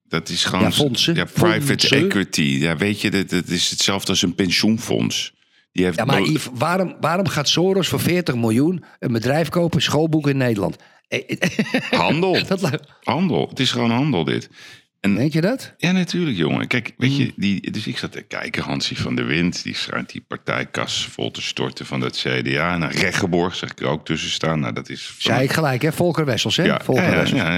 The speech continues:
Speaker 1: ja, dus dat
Speaker 2: Ga-
Speaker 1: is C D A.
Speaker 2: Ga ik wat over vertellen zo.
Speaker 1: Ja, dus daar kopen ze
Speaker 2: Ja.
Speaker 1: in. Maar dan kijk ik naar zo'n gast, hè. En dat, die, die, die ziet er net zo uit als die Boudewijn Poelman van de Postcode Loterij.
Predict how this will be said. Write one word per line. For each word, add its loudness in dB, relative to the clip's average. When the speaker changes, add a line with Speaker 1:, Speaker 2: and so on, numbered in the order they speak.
Speaker 1:
ja, 0
dus 0
dat 0
Speaker 2:
Ga- 0
Speaker 1:
is 0
C 2
D 0
A. -2
Speaker 2:
Ga -4
ik -2
wat 0
over 0
vertellen -4
zo. -2
Speaker 1:
Ja, -2
dus -4
daar -2
kopen -2
ze -2
Speaker 2:
Ja. -2
Speaker 1:
in. 2
Maar 0
dan 0
kijk 0
ik -2
naar 0
zo'n -2
gast, -4
hè. 2
En -2
dat, -2
die, -2
die, 0
die -2
ziet -4
er 2
net 2
zo 0
uit 0
als -4
die -4
Boudewijn 0
Poelman 2
van -2
de -6
Postcode -2
Loterij. -4